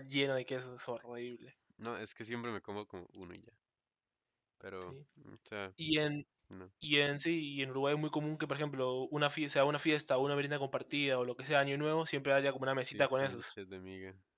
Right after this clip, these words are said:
Speaker 2: sí.
Speaker 1: Entonces, sí, ¿no? A mí no me, o sea, me gusta el sabor, no me gusta cómo se siente en la boca, porque literalmente es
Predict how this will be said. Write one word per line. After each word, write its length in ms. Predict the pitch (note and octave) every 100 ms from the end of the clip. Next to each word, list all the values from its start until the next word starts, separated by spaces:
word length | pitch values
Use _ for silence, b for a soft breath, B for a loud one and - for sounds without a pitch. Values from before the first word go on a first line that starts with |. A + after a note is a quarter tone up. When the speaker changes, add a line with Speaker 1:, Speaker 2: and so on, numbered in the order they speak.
| _
Speaker 2:
sí. 140 | _ -
Speaker 1:
Entonces, 500 | C3 B2+ C3 C3 C3
sí, 180 | B2+
¿no? 200 | C3 C#3+ - _ _ _ _
A 60 | D3+
mí 420 | C#3+ C#3+ C#3+ C#3+
no 100 | C#3
me, 160 | C3+ C3+
o 100 | C#3+
sea, 140 | D#3
me 200 | C#3 C#3+
gusta 320 | D3 D#3+ - E3+
el 60 |
sabor, 380 | D#3 C#3 D3 C#3+
no 120 | C#3
me 80 | C3+
gusta 360 | C#3 C#3 C#3 C3
cómo 180 | C3 B2
se 60 |
siente 200 | C3 B2+
en 60 | B2
la 80 | A#2
boca, 260 | A#2+ A#2+ - _ _
porque 200 | - B2+
literalmente 380 | B2+ B2+ B2+ C3
es 120 | B2+